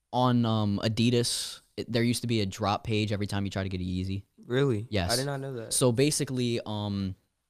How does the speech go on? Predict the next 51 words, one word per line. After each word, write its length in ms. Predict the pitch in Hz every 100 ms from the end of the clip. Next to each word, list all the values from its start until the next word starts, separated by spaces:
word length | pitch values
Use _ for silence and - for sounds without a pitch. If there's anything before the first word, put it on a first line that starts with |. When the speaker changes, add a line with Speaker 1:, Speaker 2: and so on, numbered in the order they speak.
| _ - -
Speaker 1:
it 100 | 117
would 160 | 117
be, 140 | 110 117
like, 180 | 107 95
a 40 |
waiting 380 | 92 117 107 101
room, 220 | 95 95
and 160 | 107 110
they 60 |
would 100 | 117
just 140 | 113 -
send 200 | 104 95
random 280 | 104 104
people 420 | - 107 95 92 - _ _
through 180 | 113
the 80 | 95
waiting 280 | 92 107 101
room. 180 | 92 87 - -
And 100 | 123
I 60 |
would 100 | 110 -
always 340 | 117 139 147
see 160 | - 131
on 140 | 110
Twitter 340 | - 123 123 107
that 220 | - -
people 320 | 123 117 143
would 160 | 110 98
joke 340 | - 107 123
about, 380 | 98 95 95 -
um, 320 | 95 92 87 - - -
trying 380 | - 107 113
to 80 | 117
get 100 | 110
a 40 | 98
P 220 | - 110
S 140 | 98
five, 300 | - 98 92 -
or 60 |
not 180 | 113 123
a 40 |
P 120 | 98 -
S 80 | -
five, 140 | - - -
trying 280 | - 135 127
to 60 | 131
get 100 | 120
a 40 |
pair 220 | - 117
of 60 | 110
shoes 560 | - 113 110 101 98